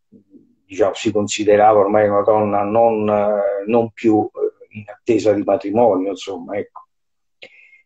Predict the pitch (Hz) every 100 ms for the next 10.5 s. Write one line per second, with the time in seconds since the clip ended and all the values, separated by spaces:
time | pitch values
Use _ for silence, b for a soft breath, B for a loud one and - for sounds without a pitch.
0 | _ _ - 175 139 143 147 135 180 190
1 | 160 139 160 196 160 147 - 139 135 156
2 | 156 131 123 135 131 135 135 - 120 147
3 | 139 - 117 117 - 123 - 135 123 117
4 | 117 - 131 113 110 107 120 - - 104
5 | 98 98 110 117 165 175 135 127 123 113
6 | 113 117 113 117 - 110 117 120 107 101
7 | 104 92 98 - 113 107 113 104 - 143
8 | 131 120 113 120 117 127 120 120 113 110
9 | 110 120 113 104 110 107 104 104 104 -
10 | 104 104 98 92